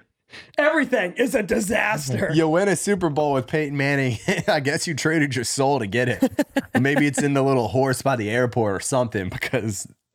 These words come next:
Speaker 2: it is a tough ride for people in Denver these days.
Speaker 1: Yeah.
Speaker 2: Also hilarious. My brother's a big Panthers fan. My sister-in-law is a big Broncos fan. They <laughs> live in Denver. They got it tough this year.
Speaker 1: Dude, that is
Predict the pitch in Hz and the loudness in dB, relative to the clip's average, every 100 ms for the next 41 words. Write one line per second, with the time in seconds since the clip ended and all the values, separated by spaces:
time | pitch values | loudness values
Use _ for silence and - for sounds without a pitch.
0 | _ _ - 190 165 180 139 110 - 131 | _ _ -8 -2 0 2 0 -2 0 -2
1 | - 113 117 107 - 87 107 98 95 95 | 0 0 2 0 -4 -8 -8 -6 -8 -6
2 | 101 87 85 82 - 90 - - - 202 | -6 -8 -12 -14 -12 -12 -12 -14 -6 -6
3 | - - - 110 - 139 143 160 127 113 | -6 -12 -20 -20 -2 -2 0 -2 -2 -2
4 | 123 123 117 107 117 101 117 113 101 110 | 0 2 0 0 -4 -2 0 0 -2 -2
5 | 98 113 104 107 - 117 107 104 107 - | -2 -2 -2 -4 -4 -2 -2 -2 -4 -2
6 | 113 - 104 104 104 98 123 110 104 98 | -2 0 0 2 2 0 -6 -4 -2 -2
7 | 107 104 101 101 - 107 104 104 107 165 | -2 -2 -2 -4 -2 -2 0 -2 -2 -6
8 | 120 156 127 151 131 120 117 185 185 123 | -6 -6 -4 -4 -2 -2 -2 -2 -2 -4
9 | 101 120 120 - - - 113 - - _ | -4 -4 -4 -8 -10 -8 -8 -8 -10 _
10 | 139 156 147 131 117 156 160 160 - 143 | -6 -4 -2 -4 -4 -2 0 -2 -4 -8
11 | 123 | -10